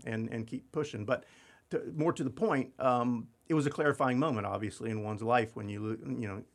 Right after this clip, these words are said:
uh, lose a, a twenty-two-year-old child. And, um, I said, you know, "What do I wanna do with my life? What kind of shadow do I wanna cast? What do I wanna do with the thirty, at that point in time, with the thirty-two years that I had put in and learned and been mentored? Uh, what do I wanna do with it? Uh, I could continue to be me and,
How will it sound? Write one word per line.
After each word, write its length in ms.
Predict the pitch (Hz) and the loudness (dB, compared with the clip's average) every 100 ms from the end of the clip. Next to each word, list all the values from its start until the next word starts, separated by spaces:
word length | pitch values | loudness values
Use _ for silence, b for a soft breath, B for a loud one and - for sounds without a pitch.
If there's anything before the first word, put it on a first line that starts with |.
| - | -16
uh, 140 | - - | -14 -8
lose 320 | 123 110 107 | -4 -2 -2
a, 220 | 104 110 | -4 -4
a 80 | 117 | -6
twenty-two-year-old 640 | - 110 101 - 107 107 | -8 -10 -8 -6 -6 -6
child. 400 | - 110 107 104 | -6 0 0 0
And, 160 | 104 101 b b b b 120 | -6 -10 b b b b -6
um, 120 | 110 | -2
I 80 | 120 | -4
said, 340 | 110 123 110 113 | -2 0 0 0
you 60 | |
know, 60 | 127 | -2
"What 140 | 117 | 4
do 60 | 135 | 6
I 60 | 131 | 6
wanna 200 | 123 117 | 6 2
do 80 | |
with 100 | 123 | 0
my 120 | 110 101 | 0 -2
life? 220 | 104 - | -4 -10
What 80 | 120 | -6
kind 120 | 123 | -4
of 60 | |
shadow 380 | 110 - 123 117 | -2 2 4 4
do 140 | 110 110 | 4 2
I 60 | |
wanna 200 | 107 104 | 2 -2
cast? 440 | - 110 101 - 127 | -2 0 0 -2 -4
What 140 | 123 | -2
do 60 | 139 | 0
I 40 | |
wanna 180 | 123 117 | 0 -2
do 200 | 113 131 | 2 2
with 120 | 113 | 0
the 80 | 117 | -6
thirty, 340 | - 127 120 | -2 2 2
at 120 | 113 - | 2 4
that 240 | 131 147 | 4 4
point 220 | 131 113 | -4 -4
in 60 | 120 | -4
time, 280 | 123 113 113 | -2 0 0
with 80 | |
the 80 | 113 | -4
thirty-two 460 | - 131 117 113 120 | -6 -4 -4 -4 -4
years 340 | 110 117 113 | 0 0 0
that 80 | 156 | -2
I 80 | 117 | -2
had 140 | 113 113 | -2 -2
put 180 | 131 | -2
in 320 | 120 120 117 113 B B B - | 0 0 -2 -6 B B B -6
and 180 | 113 | 0
learned 340 | 127 139 139 127 | 6 8 8 6
and 140 | 110 | 4
been 160 | 107 110 | 2 4
mentored? 640 | 131 131 127 127 123 117 b b b - | 4 4 2 2 2 0 b b b -2
Uh, 100 | 120 | 4
what 100 | 135 | 8
do 80 | 147 | 8
I 100 | 143 | 8
wanna 220 | 135 123 | 8 6
do 140 | 131 | 4
with 160 | 123 - | 4 0
it? 100 | - _ - | -10 _ -6
Uh, 140 | 120 113 | -2 0
I 80 | 120 | 0
could 240 | 143 113 - | -2 -10 -10
continue 420 | 165 175 139 127 | -6 0 2 2
to 80 | 120 | 2
be 360 | 123 123 120 | 2 2 2
me 360 | 127 123 135 143 | 2 4 4 4
and, 240 | 113 98 | 2 -4